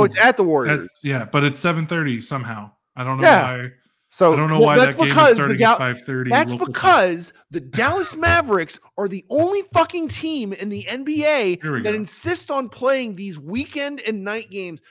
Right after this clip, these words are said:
Speaker 1: at horrible times, because the Mavericks fans who fill up the bowl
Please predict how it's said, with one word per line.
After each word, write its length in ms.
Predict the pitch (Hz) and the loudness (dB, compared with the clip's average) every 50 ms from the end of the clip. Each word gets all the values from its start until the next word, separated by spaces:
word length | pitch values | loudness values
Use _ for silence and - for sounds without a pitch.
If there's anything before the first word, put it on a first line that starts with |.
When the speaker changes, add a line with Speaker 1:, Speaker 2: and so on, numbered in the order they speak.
| _ _ _ | _ _ _
Speaker 1:
at 160 | - 185 190 - | -10 -8 -8 -8
horrible 560 | 156 - 180 220 247 277 294 285 294 294 - | -10 -8 -4 0 2 2 2 0 -2 -8 -10
times, 560 | - 247 269 269 277 254 208 185 175 170 156 | -10 -8 -6 -4 -2 -2 -4 -4 -8 -10 -12
because 280 | 170 196 180 202 190 156 | -10 -10 -8 -8 -8 -8
the 120 | 185 180 | -8 -8
Mavericks 420 | 180 190 220 269 294 311 302 - | -6 -4 -4 -2 -4 -4 -6 -10
fans 380 | - - 302 302 277 233 208 156 | -12 -12 -10 -8 -6 -6 -6 -8
who 120 | 180 180 - - | -10 -10 -6 0
fill 160 | 226 233 262 | 0 2 2
up 160 | 285 - - | 2 0 -4
the 80 | - 254 | -10 -12
bowl 500 | 233 - 277 262 233 208 190 180 - | -6 0 2 2 2 2 2 -2 -6